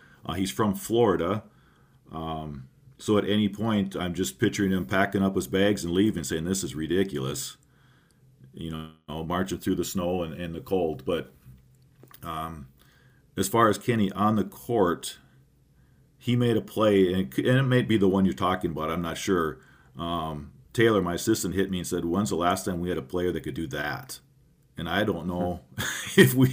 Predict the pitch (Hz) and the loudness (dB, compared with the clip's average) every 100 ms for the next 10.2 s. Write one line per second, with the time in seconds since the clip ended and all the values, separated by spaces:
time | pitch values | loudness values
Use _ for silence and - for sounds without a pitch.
0 | 139 131 131 127 107 110 - - 98 90 | 8 8 10 8 8 4 0 -2 0 2
1 | 90 85 - - - - - - - - | 2 0 -4 -16 -20 -20 -20 -20 -14 -8
2 | 85 82 73 65 98 98 95 - - - | -6 -6 -8 -6 -2 -2 -2 -12 -14 -4
3 | - 120 117 104 - _ _ _ _ _ | 2 4 4 2 -8 _ _ _ _ _
4 | _ _ - - - 120 123 - 101 101 | _ _ -20 -16 -2 0 0 -2 -4 -4
5 | - - - - 107 92 82 - 113 127 | -6 -16 -14 -2 0 0 -4 0 0 2
6 | 90 - 120 101 - 90 67 90 87 85 | -2 0 0 0 0 -2 -2 -6 -4 -4
7 | 82 104 - 85 98 101 98 92 95 87 | -4 -4 -4 -4 -2 -2 -2 0 2 0
8 | 85 85 90 - 95 87 87 85 87 78 | -4 -6 -6 -4 -4 -4 -4 -6 -6 -6
9 | 78 85 82 85 87 82 85 78 76 78 | -4 -4 -2 -2 -2 -2 -2 -4 -4 -6
10 | - | -8